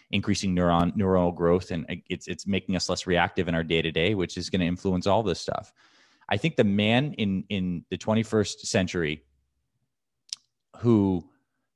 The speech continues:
can balance his neurochemistry and his nervous system is the most powerful man, because it's only getting worse, guys. Like, okay, give, give, give the big bil-, tech billionaires another ten years to come out with virtual reality, augmented reality,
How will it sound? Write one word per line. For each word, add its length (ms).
can 180
balance 560
his 220
neurochemistry 920
and 100
his 180
nervous 340
system 500
is 240
the 60
most 240
powerful 380
man, 280
because 240
it's 160
only 340
getting 300
worse, 200
guys. 380
Like, 260
okay, 280
give, 340
give, 340
give 200
the 80
big 220
bil-, 140
tech 240
billionaires 440
another 260
ten 260
years 320
to 60
come 200
out 180
with 240
virtual 340
reality, 520
augmented 500
reality, 440